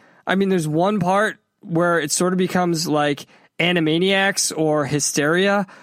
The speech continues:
where it's Adam Smith is there with the kids, and one of the kids is talking about the invisible hand, and there's a funny joke about where Adam Smith got the idea from the invisible hand from.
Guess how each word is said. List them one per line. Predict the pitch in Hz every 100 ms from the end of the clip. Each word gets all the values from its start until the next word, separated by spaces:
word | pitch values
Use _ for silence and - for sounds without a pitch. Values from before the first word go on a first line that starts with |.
| - _
where | 160 160 151
it's | 151 - - _ _ _ _ _ _ -
Adam | 156 170 175
Smith | - 170 165
is | 160
there | 165 170
with | 160
the | 147
kids, | - 160 170 151 147
and | 156 156
one | 151
of | 160
the |
kids | 147 165 151
is | 147
talking | 156 151 156
about | 151 135
the |
invisible | 147 143 143 139
hand, | 139 143 147 151 151
and | 147 139
there's | 135
a |
funny | 131 156 151
joke | 127 139 143
about | 139 131 117 - - - - _
where | 143 143 147
Adam | 135 147 147
Smith | 135 147 143
got | 147 143
the | 143
idea | 135 139 143
from | 143 139
the | 135
invisible | 127 131 127 127
hand | 127 127 139
from. | 139 170 185